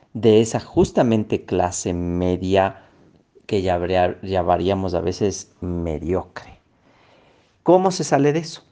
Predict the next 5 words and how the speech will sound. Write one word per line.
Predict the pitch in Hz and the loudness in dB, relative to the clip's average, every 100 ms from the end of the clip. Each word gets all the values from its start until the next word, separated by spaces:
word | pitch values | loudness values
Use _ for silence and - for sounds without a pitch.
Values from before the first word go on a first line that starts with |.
| _ _ _ _ _ _ _ _ _ _ - - | _ _ _ _ _ _ _ _ _ _ -12 -4
Para | 104 101 | -2 -2
que | 101 | -2
tengan | 113 117 123 127 127 - _ | -2 0 2 2 -2 -14 _
un | 101 95 | -8 -6
ejemplo, | 95 143 135 135 90 107 | -4 -2 -2 -2 -2 -2